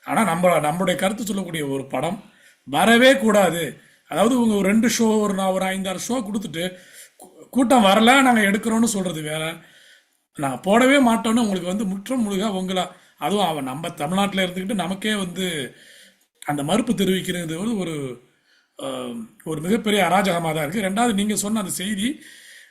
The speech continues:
அ, மற்ற திரைப்பட அரங்குகள்லாம் தயாரிப்பாளர்களுக்கோ இந்த படம் எடுத்தவங்களுக்கோ பங்கு சரியாக போகுது.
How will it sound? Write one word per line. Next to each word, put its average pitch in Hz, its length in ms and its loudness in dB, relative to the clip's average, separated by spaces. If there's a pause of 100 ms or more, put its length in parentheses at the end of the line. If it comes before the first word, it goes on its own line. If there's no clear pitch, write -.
(120)
அ, 135 160 -2
மற்ற 175 380 2
திரைப்பட 226 500 4
அரங்குகள்லாம் 185 760 -2
தயாரிப்பாளர்களுக்கோ 190 720 -4
இந்த 202 220 -6
படம் 180 240 -4
எடுத்தவங்களுக்கோ 180 580 -6
பங்கு 208 300 -2
சரியாக 175 380 -2
போகுது. 131 300 -12